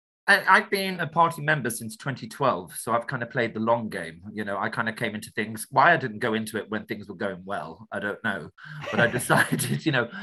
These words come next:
when I was involved in student union politics, Labour on conference floor within N U S was just dirt. So I kind of didn't commit. I was kind of on the sidelines wondering what all this politics thing was about. I was part of the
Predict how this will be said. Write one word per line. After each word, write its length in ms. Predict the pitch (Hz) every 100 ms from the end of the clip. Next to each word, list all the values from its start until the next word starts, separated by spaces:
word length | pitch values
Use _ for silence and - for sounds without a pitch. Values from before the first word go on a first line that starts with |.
| 190 160
when 120 | 139
I 80 | 160
was 120 | 165
involved 300 | 175 156 131
in 60 | 123
student 460 | 110 151 131 120
union 300 | 131 165 127
politics, 680 | - 87 82 - 110 - -
Labour 560 | - 113 165 156 95 85
on 200 | 104 110
conference 480 | 107 127 107 110 -
floor 240 | - 131 123
within 220 | 92 101
N 120 | 104
U 120 | 104
S 160 | 117 -
was 120 | 101
just 300 | - 110 -
dirt. 460 | 113 143 104 - -
So 260 | - 113
I 140 | 120 139
kind 220 | 120 110
of 60 |
didn't 260 | 104 98 85
commit. 320 | - 107 127
I 140 | 85 107
was 120 | 113
kind 160 | 110 101
of 60 |
on 100 | 95
the 60 | 95
sidelines 640 | - 104 117 104 90 92
wondering 300 | 104 101 104
what 60 | 101
all 100 | 95
this 260 | 95 - - - - - _
politics 520 | - 104 98 113 -
thing 180 | - 95
was 120 | 92
about. 260 | 98 117 113
I 160 | 113 147
was 100 | 147
part 220 | 127 117
of 80 | 110
the 180 | -